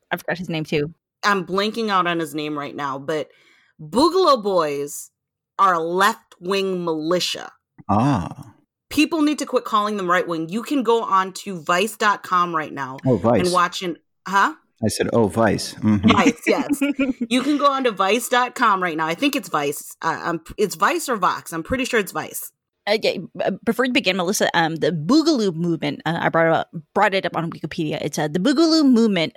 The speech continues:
Speaker 1: whose inherents are often referred to as Boogaloo Boys or Boogaloo Boys, is a loosely organized far-right,
Speaker 2: Bullshit.
Speaker 1: anti-government, and ex-, <laughs> and extremist political movement in
Speaker 2: Bullshit.
Speaker 1: the United States. The movement has been described as a militia.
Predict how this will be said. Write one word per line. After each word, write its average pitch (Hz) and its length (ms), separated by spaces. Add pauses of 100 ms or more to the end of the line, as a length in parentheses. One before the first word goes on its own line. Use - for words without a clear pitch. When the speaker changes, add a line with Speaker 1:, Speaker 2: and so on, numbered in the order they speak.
Speaker 1:
whose 185 200
inherents 190 480
are - 120
often 175 240
referred 170 360
to - 180
as 151 180
Boogaloo 208 500
Boys 147 340
or - 80
Boogaloo 202 580
Boys, 170 580 (360)
is - 140
a 190 40
loosely 240 640
organized 175 720 (680)
far-right, 156 760 (640)
Speaker 2:
Bullshit. 185 180
Speaker 1:
anti-government, 175 520
and 165 120
ex-, 254 180 (120)
<laughs> - 160
and 220 100
extremist 247 640
political 202 320
movement 180 180
in 160 60
Speaker 2:
Bullshit. 165 120
Speaker 1:
the 156 40
United 151 260
States. - 500 (320)
The 185 80
movement 202 360
has 214 540
been 220 300
described 202 480
as 202 220
a 254 60
militia. 247 640